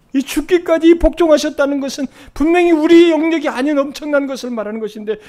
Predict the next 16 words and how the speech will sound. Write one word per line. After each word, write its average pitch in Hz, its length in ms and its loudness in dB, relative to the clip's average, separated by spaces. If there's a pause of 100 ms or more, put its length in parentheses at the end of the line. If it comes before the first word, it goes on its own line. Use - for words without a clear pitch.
(100)
그것을 339 640 0
말하면서 285 680 0
우리에게 262 360 -6 (220)
그리스도 277 420 -4
예수의 262 340 -6
마음을 254 380 -6
품으라고 311 540 -4
말하고 220 360 -10
있습니다. 190 380 -18
우리가 330 180 -4
이것을 294 240 -8
어떻게 277 380 -10
받아들여야 202 500 -10
될까요? 101 440 -16 (4000)
우리는 147 280 -10
부담스럽지만 123 920 -14